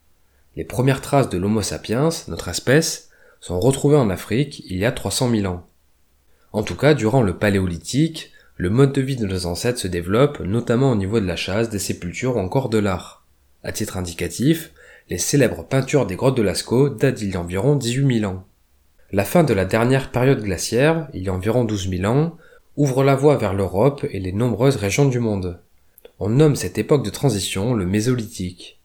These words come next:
Il s'ensuit la deuxième grande période de la préhistoire, l'âge de la pierre polie, le Néolithique. De nombreuses mutations techniques et sociales, liées à l'adoption d'un modèle fondé sur l'agriculture et l'élevage,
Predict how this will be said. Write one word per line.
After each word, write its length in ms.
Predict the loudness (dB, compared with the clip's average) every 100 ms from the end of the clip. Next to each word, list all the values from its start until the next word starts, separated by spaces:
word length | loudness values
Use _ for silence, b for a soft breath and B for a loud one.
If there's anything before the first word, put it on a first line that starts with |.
| _ _ _ _ _
Il 140 | -8 -2
s'ensuit 340 | -2 0 2
la 140 | 2 2
deuxième 320 | 2 2 2
grande 240 | 2 2
période 240 | 4 2 2
de 80 |
la 100 | -2
préhistoire, 920 | -2 -2 -2 -2 -2 0 0 -2 -10 -4
l'âge 300 | 2 2 2
de 80 | -4
la 100 | -2
pierre 260 | -2 -2
polie, 480 | -4 -2 -2 -2 -4 _ -12
le 140 | -6
Néolithique. 840 | 2 4 2 -4 -8 -10 -12 -20 _ _ _ -6
De 100 | 0
nombreuses 420 | 2 4 2 2
mutations 400 | 0 0 2 2
techniques 420 | 2 2 0 0
et 60 | -4
sociales, 640 | -4 -4 0 2 2 0
liées 300 | -4 0 2
à 60 | 4
l'adoption 480 | 4 0 0 0 0
d'un 120 | 0
modèle 420 | 0 2 2 0
fondé 360 | -2 -2 2 0
sur 220 | 0 -2
l'agriculture 640 | -2 -2 -6 -10 -4 -2 0
et 60 |
l'élevage, 680 | -2 -4 0 2 2 0